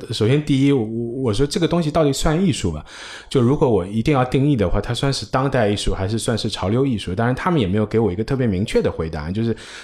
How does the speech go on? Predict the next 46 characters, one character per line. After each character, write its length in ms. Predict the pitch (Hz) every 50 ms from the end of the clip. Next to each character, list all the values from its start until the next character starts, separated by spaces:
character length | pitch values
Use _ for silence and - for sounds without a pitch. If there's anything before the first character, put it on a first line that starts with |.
| - -
首 140 | - -
先 120 | 117 147 156
他 100 | 165 165
们 140 | 160 147 -
觉 140 | 117 110
得 100 | 113 123
这 160 | 117 - 123 107
个 260 | 110 101 101 101 107 127 131 - - - - - _
本 120 | - 107
身 100 | 131 175
潮 160 | - - 131
流 120 | 120 143 170
艺 100 | 180 160
术 120 | - - 107
的 120 | 98 98
这 160 | - 131 117
个 240 | 104 104 95 95 95 - - - - - _ _ _ _ _ _ _ _
界 240 | - - 196 123 98
限 320 | - - 110 92 85 85
或 120 | 82 - 110
者 100 | 95 98
这 80 | 120
个 60 | 123 135
概 220 | - - 208 127
念 180 | 104 95 85 -
本 120 | - 87
身 120 | 85 113 120
是 100 | - 123
挺 200 | - - 98 82
难 160 | 80 85 117
界 180 | - - 131 113
定 200 | 120 113 101 90
的， 60 | 82
因 100 | 98 107
为 80 | 117 123
它 100 | - 147
确 160 | 147 - 127
实 80 | 123 123
是 140 | - -
一 40 | 113
个 60 | 120
很 100 | 113 110 82
新 140 | - 131 135
的 80 | 123
东 160 | 104 110 127 147
西。 160 | - -